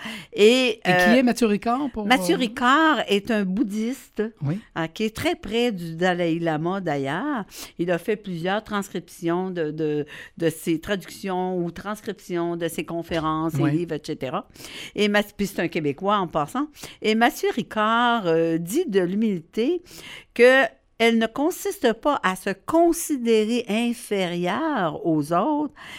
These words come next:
Speaker 1: mais à être affranchi de l'importance de soi.
Speaker 2: Ah ?
Speaker 1: Hein ? Donc, on parle évidemment de s'affranchir de l'ego.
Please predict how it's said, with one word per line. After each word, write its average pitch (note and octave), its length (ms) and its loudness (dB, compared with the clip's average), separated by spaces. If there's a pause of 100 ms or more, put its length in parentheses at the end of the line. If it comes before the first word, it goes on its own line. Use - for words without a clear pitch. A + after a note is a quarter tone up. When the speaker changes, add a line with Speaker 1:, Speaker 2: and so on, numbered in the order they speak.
(120)
Speaker 1:
mais A3 260 2
à G#3 320 2
être B3 220 -8 (140)
affranchi D#4+ 1120 -2
de G3+ 120 0
l'importance F#3+ 960 -4
de D3 260 -4
soi. A2 340 -12 (560)
Speaker 2:
Ah ? F3 220 -2 (680)
Speaker 1:
Hein ? A3 240 -4 (400)
Donc, A#3+ 560 4
on F#3+ 140 2
parle C4 340 4
évidemment F3+ 640 0
de F#3+ 140 -4
s'affranchir F#3 840 -4 (340)
de D3+ 220 0
l'ego. D3+ 800 2